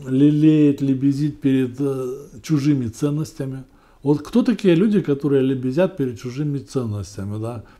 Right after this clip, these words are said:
Перед чужой монархией лебезят? Это кто? Это доведенные до скотского состояния, зомбированные или просто отребья, которое мешает нашей стране, которое противодействует нашей стране. Это враги, внутренние враги нашей страны,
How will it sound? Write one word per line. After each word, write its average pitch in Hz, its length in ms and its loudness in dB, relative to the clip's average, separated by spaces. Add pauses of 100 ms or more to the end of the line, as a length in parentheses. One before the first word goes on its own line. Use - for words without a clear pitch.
Перед 139 260 0
чужой 147 320 2
монархией 120 580 -4
лебезят? 110 580 -6
Это 117 200 -10
кто? 92 320 -10 (540)
Это 269 340 -4 (240)
доведенные 175 540 0
до 170 120 0
скотского 143 680 -8 (180)
состояния, 208 760 -2
зомбированные 160 640 -2
или 139 100 0
просто 180 480 -4
отребья, 160 420 -2
которое 120 600 -6 (260)
мешает 175 640 2 (180)
нашей 139 360 -6
стране, 139 360 -6
которое 120 360 -4
противодействует 131 920 -4
нашей 110 220 -10
стране. 117 260 -12
Это 131 180 -4
враги, 220 460 -2 (340)
внутренние 160 440 2
враги 135 300 -2
нашей 143 360 -4
страны, 110 500 -8